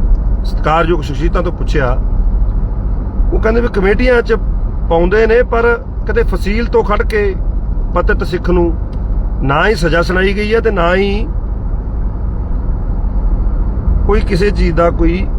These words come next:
ਮਤਲਬ ਕਮੇਟੀ 'ਚ ਪਾਇਆ ਗਿਆ। ਫਸੀਲ ਤੋਂ ਖੜ ਕੇ ਕਦੇ ਫੈਸਲਾ ਨਹੀਂ ਏਦਾਂ ਦਾ ਹੋਇਆ। ਦੂਜੀ ਗੱਲ ਕਿ ਜਿਹੜੀ ਗੱਲ ਦਾ ਅਸੀਂ ਰੌਲਾ ਪਾਉਂਦੇ ਸੀ ਕਿ ਭਾਈ ਤੁਸੀਂ ਜਿਹੜੇ ਅਕਾਲ ਤਖਤ ਸਾਹਿਬ ਦੇ ਸਾਹਮਣੇ ਖੜ ਕੇ ਝੂਠ ਬੋਲ ਕੇ ਆਏ ਨੇ, ਉਹਨਾਂ ਬਾਰੇ ਕਲੈਰਿਟੀ ਤਾਂ ਕਰੋ ਨਾ।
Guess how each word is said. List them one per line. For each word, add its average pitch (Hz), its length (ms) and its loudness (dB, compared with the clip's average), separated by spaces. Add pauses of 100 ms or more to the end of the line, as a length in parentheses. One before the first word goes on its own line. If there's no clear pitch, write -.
(380)
ਮਤਲਬ 160 280 0
ਕਮੇਟੀ 170 300 2
'ਚ - 160 2
ਪਾਇਆ 117 220 2
ਗਿਆ। 113 160 0
ਫਸੀਲ 202 380 0
ਤੋਂ 220 140 2
ਖੜ 208 160 2
ਕੇ 208 180 2
ਕਦੇ - 240 0
ਫੈਸਲਾ 135 320 2
ਨਹੀਂ 120 140 0
ਏਦਾਂ 110 140 2
ਦਾ - 100 4
ਹੋਇਆ। - 240 4 (1800)
ਦੂਜੀ 214 340 4
ਗੱਲ 180 260 2 (2000)
ਕਿ 208 100 2
ਜਿਹੜੀ 208 320 4
ਗੱਲ 233 140 4
ਦਾ 233 100 2
ਅਸੀਂ 208 160 0
ਰੌਲਾ 202 220 2
ਪਾਉਂਦੇ 214 300 0
ਸੀ 214 120 0
ਕਿ 233 120 -2
ਭਾਈ 208 220 0
ਤੁਸੀਂ 202 240 0
ਜਿਹੜੇ 220 220 2
ਅਕਾਲ 175 260 0
ਤਖਤ 180 160 0
ਸਾਹਿਬ 196 180 -2
ਦੇ 190 80 0
ਸਾਹਮਣੇ 202 300 2
ਖੜ 196 160 -2
ਕੇ 208 140 -2
ਝੂਠ 175 240 -2
ਬੋਲ 151 260 0
ਕੇ 165 120 0
ਆਏ 160 120 2
ਨੇ, 208 60 2
ਉਹਨਾਂ 214 200 0
ਬਾਰੇ 208 220 0
ਕਲੈਰਿਟੀ 226 400 0
ਤਾਂ 214 160 0
ਕਰੋ 143 220 0
ਨਾ। 139 180 2